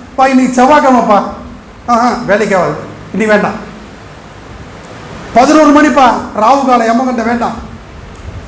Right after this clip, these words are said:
ஆறு மணிக்கு மேல கொடுக்கல் வாங்கல் வேண்டாம்"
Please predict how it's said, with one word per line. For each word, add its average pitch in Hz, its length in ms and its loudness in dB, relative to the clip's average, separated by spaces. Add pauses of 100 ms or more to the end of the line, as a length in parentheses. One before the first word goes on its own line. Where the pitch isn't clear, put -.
ஆறு 294 320 4
மணிக்கு 311 320 4
மேல 294 400 4 (360)
கொடுக்கல் 294 340 2
வாங்கல் 294 260 4
வேண்டாம்" 285 480 2